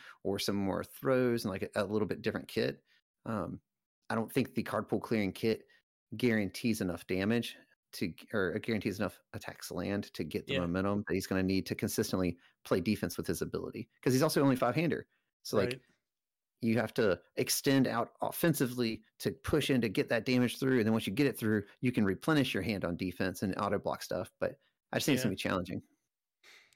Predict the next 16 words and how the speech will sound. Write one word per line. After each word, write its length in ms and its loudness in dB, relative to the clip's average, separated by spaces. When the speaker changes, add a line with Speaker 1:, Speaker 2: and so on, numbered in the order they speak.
Speaker 2:
Yeah, 300 4
I, 140 2
I 20 2
bought 240 2
some 160 0
grape 260 -2
rushes 400 0
in 280 -2
anticipation 680 -4
of 100 -8
trying 200 0
to 60 -4
play 160 -4
this 120 0
Speaker 1:
<laughs> 20 -16
Speaker 2:
character. 500 -4